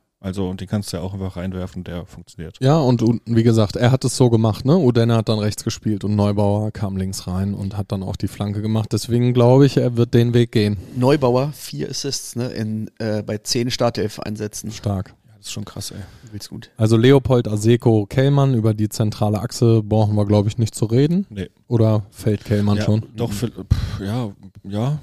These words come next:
Speaker 3: Nee.
Speaker 1: ich weiß es nicht. Also so fifty fifty für mich, ehrlicherweise, wer da vorne anfängt.
Speaker 2: Nee.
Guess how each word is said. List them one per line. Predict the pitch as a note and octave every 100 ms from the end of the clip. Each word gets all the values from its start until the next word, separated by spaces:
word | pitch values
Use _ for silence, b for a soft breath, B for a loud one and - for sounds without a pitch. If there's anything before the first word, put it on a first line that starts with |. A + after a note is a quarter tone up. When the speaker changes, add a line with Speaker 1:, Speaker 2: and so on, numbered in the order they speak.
| -
Speaker 3:
Nee. | G#2+
Speaker 1:
ich | G2+
weiß | A2+ C3
es | -
nicht. | G2+ G#2 -
Also | G#2 G2+
so | G2+
fifty | G2 - G#2+
fifty | A2+ - G#2
für | F#2
mich, | F2+
ehrlicherweise, | E2+ F#2 F#2+ F2+ F#2+
wer | F#2+
da |
vorne | F#2 F#2+ F2+
anfängt. | G2 - F#2 -
Speaker 2:
Nee. | F#2 G2+